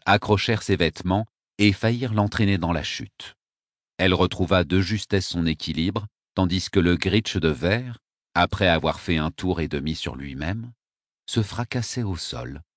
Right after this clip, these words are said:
dix mètres plus bas, en mille éclats acérés. Elle fit volte-face, tomba à genoux,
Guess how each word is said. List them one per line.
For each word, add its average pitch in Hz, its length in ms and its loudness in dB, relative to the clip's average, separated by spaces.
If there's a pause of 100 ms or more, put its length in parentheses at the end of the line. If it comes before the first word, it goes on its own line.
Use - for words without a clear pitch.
(120)
dix 101 140 2
mètres 101 260 2
plus - 180 0
bas, 76 260 -2 (680)
en 98 200 4
mille 117 320 2
éclats 95 420 2
acérés. - 500 -6 (1600)
Elle 92 160 2
fit - 180 -4
volte-face, 78 880 -2 (380)
tomba 80 360 2
à 76 80 0
genoux, 71 500 -4